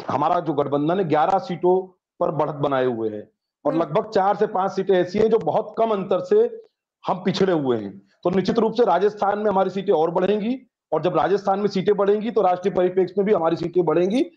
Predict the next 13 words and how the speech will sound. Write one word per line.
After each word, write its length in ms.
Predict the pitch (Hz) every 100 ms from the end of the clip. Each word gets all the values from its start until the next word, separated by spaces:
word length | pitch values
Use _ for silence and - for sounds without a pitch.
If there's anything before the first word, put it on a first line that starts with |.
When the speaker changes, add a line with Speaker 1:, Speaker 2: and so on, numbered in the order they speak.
| _ _ -
Speaker 1:
और 100 | 175
Speaker 2:
हम्म। 220 | - 180
Speaker 1:
शाम 180 | 220 247
तक 380 | 240 196 - - _ -
आप 220 | 170 143
देखना, 340 | 180 190 214 247
इंडिया 280 | 185 180 214
गठबंधन 480 | 202 170 180 185 196
की 120 | 190
सरकार 380 | 180 160 175 180
तय 200 | 175 139
हो 120 | 123
जाएगी। 360 | 117 107 98